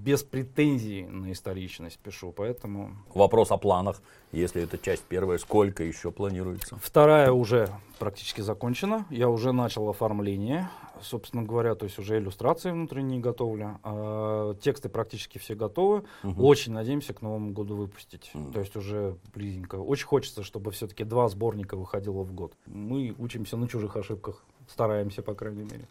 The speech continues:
Speaker 2: Все, кого заинтересовало, книжки все по,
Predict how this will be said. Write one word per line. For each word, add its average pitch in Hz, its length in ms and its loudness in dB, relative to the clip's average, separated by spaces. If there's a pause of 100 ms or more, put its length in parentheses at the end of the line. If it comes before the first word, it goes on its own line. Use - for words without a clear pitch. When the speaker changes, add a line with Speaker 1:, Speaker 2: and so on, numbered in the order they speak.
(160)
Speaker 2:
Все, 113 400 4
кого 117 240 2
заинтересовало, 104 840 0
книжки 101 480 -4
все 82 260 -8 (240)
по, - 120 -14